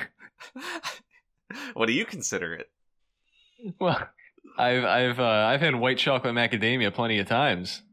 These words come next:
Speaker 2: Re-,
Speaker 1: It's like,
Speaker 2: together?
Speaker 1: it's like not having an oatmeal cookie, yeah.
Speaker 2: Hmm. Well, here's the thing. This cookie is very soft.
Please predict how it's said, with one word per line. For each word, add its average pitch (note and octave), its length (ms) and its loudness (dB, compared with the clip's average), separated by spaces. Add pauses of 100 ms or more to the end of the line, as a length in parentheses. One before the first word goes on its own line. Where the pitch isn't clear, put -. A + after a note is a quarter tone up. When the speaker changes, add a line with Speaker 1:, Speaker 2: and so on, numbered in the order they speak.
Speaker 2:
Re-, A#2 120 -6
Speaker 1:
It's - 120 -8
like, G#2+ 120 -14
Speaker 2:
together? A#2 360 4
Speaker 1:
it's G3+ 140 0
like F3 140 0
not F3+ 100 2
having F3 140 2
an - 280 -10
oatmeal B2+ 240 0
cookie, F2+ 380 -4
yeah. A2 320 -4 (360)
Speaker 2:
Hmm. G2+ 260 -10 (640)
Well, D#3 100 0
here's F3+ 220 2
the E3 60 -2
thing. C3 220 -4
This A#2+ 140 -4
cookie E3 240 -6
is B2 100 -2
very A#2+ 260 -2
soft. - 560 -4